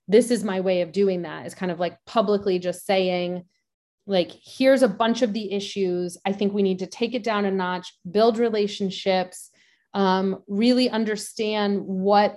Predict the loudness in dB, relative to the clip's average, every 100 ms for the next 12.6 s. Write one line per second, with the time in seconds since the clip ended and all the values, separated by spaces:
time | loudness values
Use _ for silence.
0 | -4 -2 0 -2 -4 -6 -8 4 4 4
1 | -4 0 2 2 0 0 2 2 0 -4
2 | -8 -4 0 2 0 0 -4 -6 -6 -4
3 | -4 -6 _ _ _ _ 2 4 4 2
4 | 2 -2 -4 -4 -4 -2 0 0 0 0
5 | -2 -2 -4 -4 -4 -2 -2 0 2 0
6 | 0 0 2 0 -2 -4 -8 -6 -4 -4
7 | -4 -6 -8 _ _ _ _ _ _ _
8 | _ _ _ _ _ _ _ -20 -20 _
9 | -4 2 2 0 -2 0 2 2 0 2
10 | 4 4 4 0 -2 -4 -2 -2 0 -2
11 | -2 -4 -8 -10 _ -12 -4 -4 -6 -8
12 | -4 -2 0 0 -2